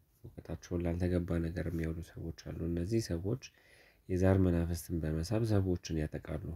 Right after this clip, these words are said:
ሰዎች ሰዎችን እንዲያጠቁ መሀል ላይ ሆነው የድለላም ስራ ይሰራሉ። እነዚህ ሰዎች በምድርም በሰማይም እንግዲህ ቅጣት እንደሚጠብቃቸው የተለያዩ ቅዱሳት መጽሐፍት ያስተምሩናል። እሱ እንዳለ ሆኖ ግን እንግዲህ ያው የክፋት ሰዎች አሉና፣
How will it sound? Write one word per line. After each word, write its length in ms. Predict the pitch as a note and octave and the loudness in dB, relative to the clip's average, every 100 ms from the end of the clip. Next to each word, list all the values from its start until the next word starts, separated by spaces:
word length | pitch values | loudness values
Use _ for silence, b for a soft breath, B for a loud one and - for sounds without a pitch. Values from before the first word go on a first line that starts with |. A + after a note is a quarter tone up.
| - - | -12 -12
ሰዎች 340 | E2 E2+ G2 | -4 0 0
ሰዎችን 520 | - E2+ F2 - F2+ | 0 0 0 -2 0
እንዲያጠቁ 520 | F2 E2+ E2 E2 E2 - G2+ | 2 2 0 -2 -6 -4 0
መሀል 300 | F2 E2+ E2+ | 2 2 0
ላይ 140 | E2+ | 0
ሆነው 320 | F2 E2+ A2+ - B B B B B B _ - | 0 2 2 0 B B B B B B _ 4
የድለላም 580 | A2 A2 G2+ F#2 F2 E2 | 8 10 10 8 4 0
ስራ 160 | - D2+ | -8 -10
ይሰራሉ። 440 | D2+ D2+ D#2 E2 D#2+ | -8 -8 -10 -8 -6
እነዚህ 340 | D#2+ D#2 E2 | -6 -6 -6
ሰዎች 300 | E2 F2 G#2 | -2 -2 -2
በምድርም 500 | F#2 E2 D#2 F2+ G2+ | 0 0 0 0 0
በሰማይም 1400 | F2+ D#2+ D#2+ D#2+ D#2+ E2 E2 E2+ E2+ - - E2 D#2+ F2+ F#2+ | 2 0 0 -2 -4 -6 -8 -8 -10 -8 -6 -4 -2 -2 -2
እንግዲህ 340 | D#2+ - E2 - | -2 -2 -4 -4
ቅጣት 340 | - E2+ - - - - | -8 -8 -8 -12 -16 -6
እንደሚጠብቃቸው 880 | E2 E2 D#2 D#2 D#2 - D#2+ - F#2+ | -2 -2 -2 -6 -8 -6 -6 -4 -2
የተለያዩ 400 | G2+ F2+ F2 E2+ | 0 2 2 2
ቅዱሳት 400 | - F2 F2+ D#2+ | -2 -8 -4 -4
መጽሐፍት 460 | E2 - E2 E2+ - | -6 -6 -6 -6 -2
ያስተምሩናል። 720 | F#2 - F2 E2+ E2 D#2+ E2 - B B B B B B - | -2 0 0 2 0 0 -4 -8 B B B B B B -4
እሱ 120 | - | 6
እንዳለ 320 | B2+ A#2+ G#2+ G#2+ | 10 10 10 8
ሆኖ 200 | G2+ F#2 F2+ | 6 6 4
ግን 160 | G2 | 2
እንግዲህ 280 | F2+ E2 F#2 | 2 2 2
ያው 120 | E2+ | 4
የክፋት 420 | D#2+ - - E2+ | 2 -2 -6 -8
ሰዎች 360 | - D2 D2+ - E2 | -6 -8 -8 -10 -8
አሉና፣ 320 | D2 D2+ | -6 -4